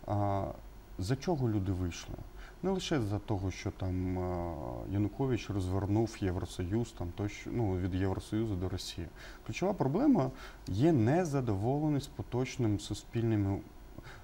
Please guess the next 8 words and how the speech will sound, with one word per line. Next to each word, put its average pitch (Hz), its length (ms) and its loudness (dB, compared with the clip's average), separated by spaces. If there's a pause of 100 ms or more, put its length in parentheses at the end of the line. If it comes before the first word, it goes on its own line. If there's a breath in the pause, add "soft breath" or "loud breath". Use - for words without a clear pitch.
(140)
правилами 101 540 4
гри, 104 220 2
які 98 280 2
є 92 260 2
в 95 40 2
нас 92 200 0
в - 80 -18
країні. 87 380 -2